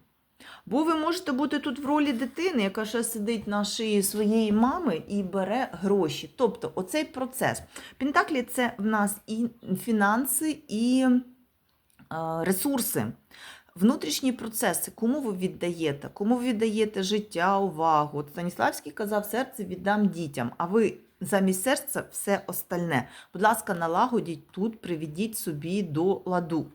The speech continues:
кому я що даю і чи небагато. Чи дають мені щось, оскільки людина, яка ось постійно щось віддає, вона в певний момент не має ресурсу.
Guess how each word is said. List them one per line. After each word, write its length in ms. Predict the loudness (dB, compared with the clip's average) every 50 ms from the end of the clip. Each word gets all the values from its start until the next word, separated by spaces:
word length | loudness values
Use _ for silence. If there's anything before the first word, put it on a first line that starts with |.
| _ _ _
кому 300 | 0 2 4 4 4 6
я 260 | 6 4 2 2 0 -6
що 320 | -8 -2 0 0 0 0 -2
даю 440 | -2 -2 0 0 2 0 0 0 -2 -6
і 60 | -8
чи 180 | -4 -2 0
небагато. 720 | 0 0 2 2 2 2 4 6 4 4 4 2 -2 -10 -10 -12 _ _ _ _ _ -20 -20 -20 _ -8
Чи 160 | -4 -2 0
дають 400 | 2 2 2 2 2 0 0 -4
мені 320 | -6 -4 -2 0 0 0
щось, 380 | 0 0 0 -2 -2 -2 -4 -8 -14
оскільки 420 | -14 -10 -6 -6 -6 -4 -2 -2
людина, 340 | 0 2 2 2 2 2 0
яка 240 | -2 -2 -2 -2 -2
ось 100 | -4 -4
постійно 520 | -10 -14 -14 -12 -8 -6 -4 -4 -4 -4
щось 280 | -4 -6 -6 -6 -6 -6
віддає, 380 | -6 -4 -2 0 0 2 0
вона 640 | 0 0 0 2 4 4 6 6 6 6 4 2 -2 -6 -16 -18 -18
в 80 | -16 -6
певний 360 | -2 0 2 4 4 4 4
момент 360 | 4 4 4 4 2 2 0 0 4
не 240 | 4 6 6 6
має 480 | 6 6 6 6 4 2 0 0 -2 -4
ресурсу. 720 | -4 -4 -6 -6 -6 -6 -6 -6 -6 -8 -10 -12 -12 -14